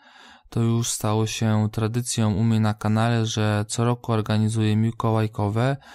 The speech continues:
lub świąteczne streamy. W tym roku zagramy sobie w takie gry jak Diablo trzy i pogadamy o nowościach, które będą w nadchodzącym patchu dwa cztery oraz sezonie piątym.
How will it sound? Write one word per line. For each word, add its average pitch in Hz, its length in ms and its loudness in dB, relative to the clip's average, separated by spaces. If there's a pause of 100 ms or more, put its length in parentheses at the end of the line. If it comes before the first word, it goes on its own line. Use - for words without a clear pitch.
(200)
lub 110 580 0
świąteczne - 580 -4
streamy. 110 600 0 (440)
W - 100 -14
tym 120 200 2
roku 117 840 0 (180)
zagramy 110 480 0
sobie 107 280 -2
w - 80 -10
takie 113 300 -4
gry 113 220 0
jak 98 360 -2 (220)
Diablo 117 420 -2
trzy 110 500 0 (560)
i 110 520 2
pogadamy 110 600 0
o 107 260 0
nowościach, 107 560 -2
które 107 280 -2
będą 104 440 0
w 104 60 0
nadchodzącym 110 680 -2
patchu 107 320 -4
dwa 104 180 -4
cztery 110 580 -2
oraz 123 840 -2
sezonie 107 420 0
piątym. 107 540 -6